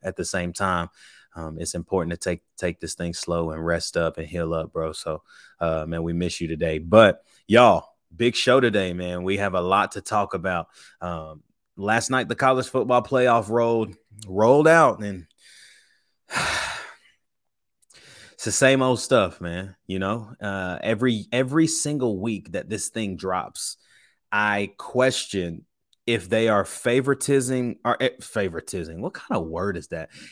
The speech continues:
If they are choosing sides or if they're showing favoritism towards specific teams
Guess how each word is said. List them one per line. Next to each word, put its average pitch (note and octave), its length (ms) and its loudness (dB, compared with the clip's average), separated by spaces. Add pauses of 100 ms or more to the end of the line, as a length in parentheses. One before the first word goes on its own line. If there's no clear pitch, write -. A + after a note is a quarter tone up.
If G2+ 180 -2
they C3+ 200 2
are G#2+ 360 2 (180)
choosing C#3 440 2
sides A#2 500 2
or G2+ 80 0
if G2 100 -4
they're A2+ 200 0
showing A#2+ 340 -4
favoritism A2 880 -4
towards G#2+ 380 -4
specific - 720 -6
teams A2 580 -4